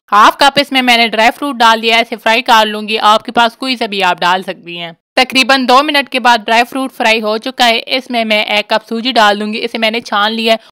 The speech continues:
और इसे गोल्डन कर लूंगी। आपको कैसे पता चलेगा कि ये गोल्डन हो चुकी है? जब इसमें से अच्छी सी खुशबू आने लगे।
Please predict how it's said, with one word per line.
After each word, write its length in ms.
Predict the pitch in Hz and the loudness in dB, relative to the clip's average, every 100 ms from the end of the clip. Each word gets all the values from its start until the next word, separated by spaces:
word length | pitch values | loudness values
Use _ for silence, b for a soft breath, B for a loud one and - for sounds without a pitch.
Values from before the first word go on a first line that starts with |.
| _ - | _ 0
और 160 | 254 | 2
इसे 200 | 269 277 | 2 -2
गोल्डन 400 | 220 214 226 254 233 | 0 2 4 0 2
कर 240 | 196 190 | 0 2
लूंगी। 420 | 185 185 175 175 170 196 | -2 -6 -8 -10 -12 -4
आपको 280 | 208 247 277 | 0 0 0
कैसे 280 | 269 285 285 | -2 -4 -2
पता 220 | 277 254 262 | -4 -4 -4
चलेगा 380 | 247 240 240 240 | -4 -6 -6 -8
कि 140 | 240 | -8
ये 160 | 240 233 | -8 -6
गोल्डन 340 | 196 190 214 202 | -4 -4 -4 -6
हो 140 | 196 | -8
चुकी 280 | 214 233 240 | -10 -12 -8
है? 80 | 226 | -6
जब 160 | 220 208 | -4 -6
इसमें 220 | 226 226 | -10 -10
से 160 | 220 233 | -4 -4
अच्छी 260 | 226 - | -6 -12
सी 180 | 220 240 | -10 -10
खुशबू 460 | 240 214 - 196 202 | -8 -10 -10 -8 -4
आने 220 | 175 170 170 | -4 -6 -10
लगे। 320 | 170 175 | -12 -14